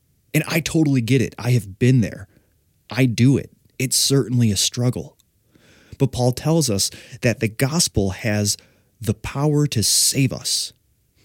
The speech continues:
and live life radically different from that of the world. You know, what the world offers us is a fraudulent life.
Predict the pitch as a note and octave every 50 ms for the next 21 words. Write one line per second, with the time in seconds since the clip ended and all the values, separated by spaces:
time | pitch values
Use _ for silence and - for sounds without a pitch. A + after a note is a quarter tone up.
0 | - _ - B2+ B2 A2+ G#2+ G#2+ A#2 B2+ C#3+ D#3 C#3+ C3 A#2+ - _ _ _ -
1 | G#2+ G#2 F#2+ F2+ F#2+ - - F#2+ - D#2 D2 C3 C#3+ C#3+ C3 C3 - - A#2+ G#2+
2 | F2+ G#2+ G2+ - - F2+ - - - A2 G2+ G2 F2+ F2 F2+ F2 - G2 F2+ E2+
3 | G#2 G2+ F2+ - - - - - _ _ _ _ _ _ _ _ _ _ _ _
4 | _ _ _ _ _ _ _ _ - - - C#3 - D#3 D#3+ C3 - - - _
5 | _ _ _ - A#2 C3+ E3+ - - G3 E3+ C3+ A2 B2 A#2+ A#2+ A#2 A2 - -
6 | - F#2+ F#2 F2+ - - G#2+ F#2+ - E2+ E2 E2+ - - - - - - - -
7 | - - - - _ _ - C3+ A#2+ A2 - - - A#2+ A#2 A2+ A#2 A2+ - A2
8 | F2+ G2 - - - D#2+ - - - - - -